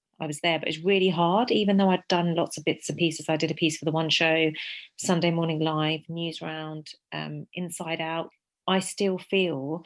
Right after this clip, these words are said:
that I hadn't, wasn't getting anywhere. So when covid hit, obviously it, it was devastating, and it was, it's been so hard for so many people. I'd lost all work. But what I didn't know is that I would get report,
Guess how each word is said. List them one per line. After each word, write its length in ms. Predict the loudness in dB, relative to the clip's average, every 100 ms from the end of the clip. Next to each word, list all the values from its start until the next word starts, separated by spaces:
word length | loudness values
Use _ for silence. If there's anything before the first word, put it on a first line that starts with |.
| _
that 140 | 0 2
I 60 |
hadn't, 360 | 2 2 0 0
wasn't 280 | 0 2 2
getting 240 | 0 -2
anywhere. 320 | -6 -4 -4
So 100 | -4
when 420 | 0 2 2 -2 -6 -14
covid 460 | -2 0 2 -2 -4
hit, 240 | -4 -2
obviously 560 | -4 -6 -6 -6 -6 -10 -10
it, 160 | -10 -6 -4
it 120 | -4
was 120 | -2
devastating, 580 | -2 -2 -6 -8 -8 -8
and 100 | -6
it 60 |
was, 240 | -2 -4 -4
it's 220 | -10 -6
been 180 | -8 -4
so 120 | -6
hard 260 | -4 -4 -6
for 80 | -8
so 120 | -8
many 140 | -8
people. 400 | -6 -6 -6 -10 -12 -20 -20 -2
I'd 140 | 0
lost 260 | 0 -2 -2
all 140 | -2
work. 340 | -2 -4 -6 -16 -20 -20 -20 _ -4
But 100 | 0
what 160 | 0
I 60 | 0
didn't 420 | 2 2 2 -2
know 380 | -4 -4 -6 -8 _ _ _
is 140 | -4
that 120 | -2 -2
I 120 | -2
would 120 | 0
get 220 | -2 -2
report, 400 | -6 -4 -2 -2